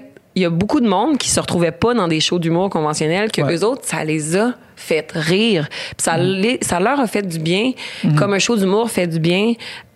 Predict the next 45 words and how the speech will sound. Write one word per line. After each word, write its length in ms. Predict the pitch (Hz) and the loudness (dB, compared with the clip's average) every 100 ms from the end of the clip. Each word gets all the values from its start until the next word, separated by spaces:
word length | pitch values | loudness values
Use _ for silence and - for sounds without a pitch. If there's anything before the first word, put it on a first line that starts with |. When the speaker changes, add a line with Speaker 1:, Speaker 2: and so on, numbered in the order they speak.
| - | -6
Speaker 1:
aux 140 | - 190 | 0 2
gens 160 | 196 | 2
qui 140 | 214 - | -2 -2
consommaient 400 | 190 190 185 196 | -2 0 0 0
plus 180 | 214 208 | -2 -2
un 120 | 180 | 0
humour 200 | 185 196 | 2 0
plus 100 | 208 | -2
conventionnel. 560 | - 170 165 170 190 214 | -2 -2 0 0 0 0
Tu 80 | 208 | 0
sais, 60 | |
il 20 | 247 | 0
y 40 | |
a 40 | |
bien 140 | 208 269 | 2 0
du 80 | 233 | 0
monde 100 | 247 | 0
qui 80 | |
était 140 | 214 147 | -2 0
comme, 160 | 147 | 0
Ouais, 40 | 143 | 0
mais 140 | 143 | 0
Nanette, 240 | 143 160 165 | 2 0 -2
c'est 80 | |
pas 80 | - | -2
un 80 | 175 | 0
show 180 | 160 185 | 0 0
d'humour 380 | 160 160 190 180 | 0 2 2 0
parce 160 | 160 | -2
qu'elle 180 | - 151 | 0 -2
passe, 320 | 151 175 180 - | 0 -2 0 0
euh, 40 | |
euh, 680 | 160 151 127 160 156 151 151 | 0 0 0 0 0 0 -2
trente 300 | 143 - 165 | -2 -4 -2
minutes 220 | 170 175 180 | 0 0 0
à 80 | |
parler 260 | 165 156 170 | -2 0 0
d'un 120 | 170 | 0
traumatisme, 580 | 156 151 147 - 269 - | 0 -2 -2 -2 -2 0
là, 80 | 226 | 2
Speaker 2:
Ouais, 60 | |
Speaker 1:
tu 40 | 143 | 2
sais, 40 | |
Speaker 2:
ouais. 60 | 233 | 2
Speaker 1:
mais 180 | 196 | 0